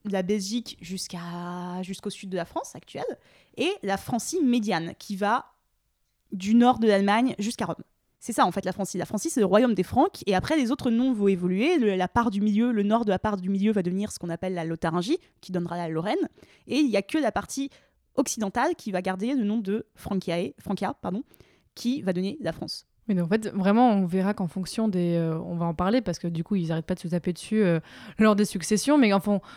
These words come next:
Speaker 2: lorsqu'un roi meurt et quand son royaume est divisé entre plusieurs rois, vraiment, à chaque fois, on s'est redéfini. On verra avec, euh, les, les fils de Clotaire, euh, non, les fils de Clovis, pardon. Là, c'est un, c'est un bazar pas possible, cette période-là. Euh, on va
Speaker 1: Mais c'est ça.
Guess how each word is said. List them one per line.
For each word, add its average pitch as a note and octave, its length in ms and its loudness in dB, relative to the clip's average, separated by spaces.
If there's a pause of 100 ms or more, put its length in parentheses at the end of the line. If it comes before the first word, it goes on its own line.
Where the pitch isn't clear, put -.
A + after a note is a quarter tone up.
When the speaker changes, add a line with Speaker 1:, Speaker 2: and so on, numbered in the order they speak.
(140)
Speaker 2:
lorsqu'un G#3+ 360 4
roi A3 220 6
meurt A#3+ 240 6
et F#3+ 60 2
quand F#3 440 0
son F3 360 -4
royaume G#3 280 4
est G3 60 4
divisé F3+ 320 0
entre F#3+ 200 0
plusieurs F3 320 -4
rois, G#3 240 6
vraiment, G3+ 220 4
à A3+ 60 6
chaque - 160 -2
fois, A#3+ 240 4
on F3 260 4 (100)
s'est - 180 -2
redéfini. F#3 540 4
On G3 80 6
verra F3 280 0
avec, E3 240 -2
euh, D#3+ 160 0 (480)
les, F3 260 4
les E3 80 2
fils F#3+ 200 -6
de F3 100 0
Clotaire, G3 480 2
euh, F#3 80 0
non, G3+ 60 6
les G#3 100 6
fils A3+ 120 6
de A#3 60 6
Clovis, A#3+ 320 6
pardon. G#3+ 320 6
Là, F#3 80 4
c'est F3 140 -4
un, E3 180 0
c'est - 140 -6
un E3 100 0
bazar G3 460 2
pas G3+ 140 0
possible, F#3+ 460 0
cette - 200 -8
période-là. F3 480 2
Euh, E3 160 0
on D#3+ 100 -4
va D#3 80 -4
Speaker 1:
Mais D#3+ 60 -2
c'est F#3 100 -6
ça. A#3 160 -4